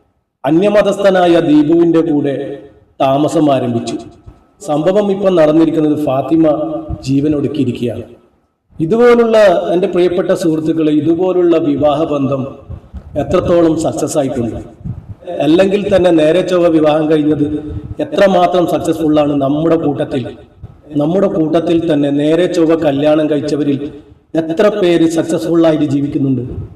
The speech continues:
എല്ലാ ബന്ധത്തിലും ഉണ്ടാവും കലഹങ്ങളും കൂട്ടങ്ങളും ഒക്കെ. അതൊക്കെ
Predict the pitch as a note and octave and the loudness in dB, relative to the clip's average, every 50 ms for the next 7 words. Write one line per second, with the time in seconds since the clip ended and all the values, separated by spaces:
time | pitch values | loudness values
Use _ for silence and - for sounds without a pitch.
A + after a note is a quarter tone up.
0 | - - - - - - - - - - - _ _ _ _ _ _ - - - | -20 -20 -20 -20 -16 -12 -12 -12 -14 -16 -20 _ _ _ _ _ _ -20 -20 -20
1 | _ - - - - - C#3 C#3+ D#3+ F3+ F#3+ G3 F3 F3+ E3+ E3+ F3 E3+ E3 F3 | _ -20 -18 -14 -8 -4 0 2 2 4 4 4 4 2 2 2 2 0 0 0
2 | E3+ E3 D#3+ D3+ D3+ D3 D3 D3 D3 D3 D3 - D3 D3 C#3+ C#3 C#3 C#3 D3 D3 | 0 2 2 2 2 2 2 2 0 0 -2 -4 -4 -4 -4 -4 -2 -2 -2 -2
3 | D3 D3 C#3+ C#3 C#3 C#3 C#3+ C3+ B2+ - D3 C3 C3+ C3+ C3+ C3 A#2+ A2 - - | -2 -2 -2 -2 -4 -4 -4 -4 -4 -2 -4 -4 -2 -2 -2 -4 -4 -8 -10 -12
4 | - - - - - - - - - _ _ _ _ - - - - _ _ _ | -18 -20 -20 -18 -16 -16 -16 -16 -18 _ _ _ _ -20 -20 -20 -20 _ _ _
5 | _ - D#3 E3 F#3 G3 D#3+ G3 | _ -4 -2 2 2 2 2 2